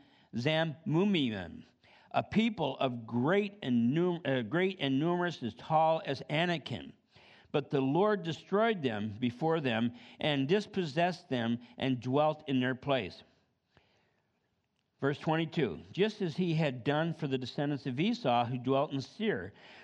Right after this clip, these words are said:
when he destroyed the Horites from before them.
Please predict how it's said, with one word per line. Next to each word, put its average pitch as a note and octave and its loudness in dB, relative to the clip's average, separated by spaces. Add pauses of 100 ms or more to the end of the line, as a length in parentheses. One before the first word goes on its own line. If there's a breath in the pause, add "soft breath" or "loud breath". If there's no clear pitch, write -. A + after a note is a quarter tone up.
when D3 2
he G3 2
destroyed D3 0
the C3+ 0
Horites C3 0 (300 soft breath)
from C#3 2
before C#3+ 0
them. G#2+ -6